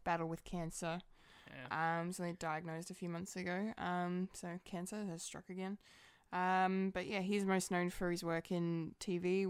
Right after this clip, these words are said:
Speaker 1: in shows like Crossing Jordan in the early noughties and, uh, most recently N C I S L A.
Speaker 2: Yeah, a great character actor as well.
Speaker 1: Yeah, definitely.
Speaker 2: He
Speaker 1: He was in Iron Man three too.
Speaker 2: Yeah, you, you wouldn't actually, like, know him, know him, but he,
Speaker 1: No.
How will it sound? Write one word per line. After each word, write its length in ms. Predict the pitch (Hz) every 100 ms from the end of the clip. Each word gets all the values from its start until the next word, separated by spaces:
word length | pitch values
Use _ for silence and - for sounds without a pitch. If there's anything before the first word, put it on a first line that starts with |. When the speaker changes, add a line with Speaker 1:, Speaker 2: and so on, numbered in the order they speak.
| 175
Speaker 1:
in 280 | 165 165 165
shows 280 | - 170 175
like 140 | -
Crossing 400 | - 175 180 175
Jordan 480 | 196 247 294 311 320 - - -
in 120 | 180
the 80 | 180
early 200 | 185 180
noughties 540 | 180 180 180 180 180 - -
and, 580 | 165 170 170 170 170 -
uh, 100 | 147
most 240 | 170 170 170
recently 640 | 170 - 170 160 165 165
N 160 | - 165
C 220 | - 165
I 140 | 156
S 200 | 156 156 -
L 180 | - - -
A. 300 | 139 - - -
Speaker 2:
Yeah, 220 | 139 123 143
a 100 | -
great 280 | 156 214 175
character 440 | - 160 135 123 107
actor 200 | - 107 -
as 40 | -
well. 100 | 240
Speaker 1:
Yeah, 580 | 226 220 214 185 170 - -
definitely. 280 | - 214 220
Speaker 2:
He 40 | 214
Speaker 1:
He 60 |
was 100 | 254
in 100 | 269
Iron 220 | 277 285
Man 180 | 277 277 -
three 240 | 320 294
too. 140 | - 214
Speaker 2:
Yeah, 160 | 233
you, 240 | 160 180 208
you 300 | - 180 190
wouldn't 200 | 240 240
actually, 640 | 214 208 190 175 160 151 147 160
like, 260 | 143 139
know 340 | 139 139 143 151
him, 200 | 151 151
know 160 | 160
him, 360 | 160 160 151 131
but 220 | 143 139
he, 160 | 139 170
Speaker 1:
No. 160 | 196